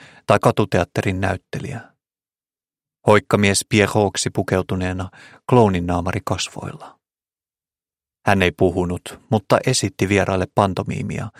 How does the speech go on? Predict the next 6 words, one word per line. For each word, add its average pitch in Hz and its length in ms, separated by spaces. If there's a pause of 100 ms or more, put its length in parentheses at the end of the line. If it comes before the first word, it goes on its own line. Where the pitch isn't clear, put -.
(360)
kumarsi 107 480
heille 104 220
suurieleisesti 98 960
toinen 98 280
käsi 104 240
vatsalla 98 600